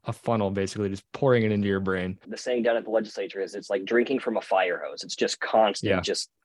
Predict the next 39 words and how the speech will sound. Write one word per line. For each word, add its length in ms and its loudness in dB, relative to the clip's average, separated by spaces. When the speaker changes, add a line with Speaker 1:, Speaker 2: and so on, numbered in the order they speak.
Speaker 2:
just 140 -2
a 60 4
flow 600 6
all 240 2
at 80 -4
once. 320 -8
But 120 6
it 40 8
was 120 2
cool. 100 4
Speaker 1:
Yeah. 60 10
Speaker 2:
I 100 6
realized 480 6
in 80 -2
that 140 -4
process, 580 -2
that 180 0
I 120 2
hate 560 -4
politics. 640 0
I 100 -2
hate 260 0
red 240 4
blue 120 2
politics. 540 0
I 60 -2
hate 160 -2
the 100 -2
gamesmanship. 480 0
I 80 -2
hate 180 -2
all 220 6
the 100 4
stuff 200 4
Speaker 1:
Mm-hmm. 60 0
Speaker 2:
that 100 -4
goes 200 2
into 260 -2
it. 100 2